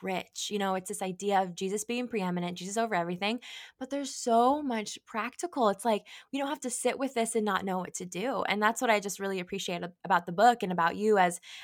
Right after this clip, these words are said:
as a person, as, as, and, like, for me, I feel like as a mentor, you know, it's just, it's just really cool. So, um, I have loved this conversation, and, you know, I'm just, I'm over here nodding because I read the book, but I just also love being reminded of all this stuff. But, um, as we close here,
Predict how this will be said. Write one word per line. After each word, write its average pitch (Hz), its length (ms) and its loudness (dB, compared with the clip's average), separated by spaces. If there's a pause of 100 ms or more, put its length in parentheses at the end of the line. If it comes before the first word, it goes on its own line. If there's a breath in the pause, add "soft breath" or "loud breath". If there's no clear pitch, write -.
as 196 120 -2
a 180 40 -12
person, 233 500 4
as, 180 160 2
as, 185 200 4 (120)
and, 196 220 -2
like, 180 160 0
for 190 160 -2
me, 220 160 0
I 185 60 0
feel 190 120 -4
like 175 160 0
as 170 160 2
a 175 60 0
mentor, 247 460 6
you 202 160 4
know, 202 180 6
it's 254 160 2
just, - 240 0
it's 190 180 -6
just 214 200 -6
really 190 200 -6
cool. 202 320 -2
So, 196 340 6 (340 loud breath)
um, 208 580 6
I 220 140 2
have 247 180 6
loved 214 580 10
this 214 140 0
conversation, 202 840 2
and, 185 360 0 (160)
you 220 140 2
know, 202 60 8
I'm 214 160 10
just, 226 180 4
I'm 220 100 8
over 262 160 6
here 220 140 2
nodding 175 400 8
because 180 220 -6
I 185 40 -2
read 240 220 8
the 262 80 6
book, 214 300 10
but 196 80 4
I 180 60 0
just 214 260 -2
also - 240 6
love 180 240 0
being 185 180 -6
reminded 175 460 -2
of 175 100 -10
all 170 240 4
this 170 140 -8
stuff. 175 400 2
But, 196 180 10 (400 loud breath)
um, 202 540 8 (180)
as 277 140 0
we 381 100 4
close 254 520 6
here, 226 500 4